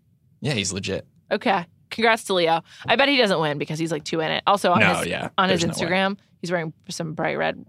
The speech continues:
Speaker 2: overalls, which are incredible.
Speaker 1: I'm into it.
Speaker 2: <laughs> Me too. I really like it.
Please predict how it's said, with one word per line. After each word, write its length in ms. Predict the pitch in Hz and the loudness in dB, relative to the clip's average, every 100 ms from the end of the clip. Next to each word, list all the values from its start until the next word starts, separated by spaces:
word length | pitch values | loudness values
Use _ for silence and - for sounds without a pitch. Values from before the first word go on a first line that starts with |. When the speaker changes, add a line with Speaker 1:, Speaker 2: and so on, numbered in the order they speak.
| - | -8
Speaker 2:
overalls, 400 | - - - - | -4 -2 -4 -4
which 140 | - | -6
are 80 | - | -6
incredible. 320 | - - 123 | -4 0 4
Speaker 1:
I'm 60 | 127 | 4
into 200 | - 95 | 4 0
it. 640 | 80 - 220 196 - 202 | -2 -2 -2 -2 -4 -2
Speaker 2:
<laughs> 20 | |
Me 120 | 220 214 | -2 -2
too. 260 | 190 185 - _ - 403 403 - | -2 -4 -6 _ -6 -4 -2 -2
I 40 | |
really 240 | 196 165 - | 0 0 0
like 240 | - - | -4 -4
it. 180 | - | -6